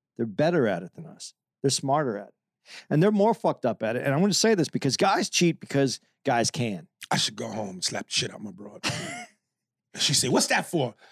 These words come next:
Speaker 2: "Just 'cause Zandy
Speaker 1: Mm.
Speaker 2: told me."
Speaker 1: But no, but women, guys, are, we, we do it because we, guys are,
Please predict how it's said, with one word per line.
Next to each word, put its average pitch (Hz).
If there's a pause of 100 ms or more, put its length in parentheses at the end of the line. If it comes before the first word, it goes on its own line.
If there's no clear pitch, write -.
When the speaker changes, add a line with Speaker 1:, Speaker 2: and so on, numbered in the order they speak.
(140)
Speaker 2:
"Just -
'cause 110
Zandy 139
Speaker 1:
Mm. 156
Speaker 2:
told 190
me." 113 (720)
Speaker 1:
But -
no, 254 (180)
but 165
women, 233
guys, 247 (100)
are, 160
we, 165
we 165
do 208
it 202
because 147 (500)
we, 156 (460)
guys 240
are, 240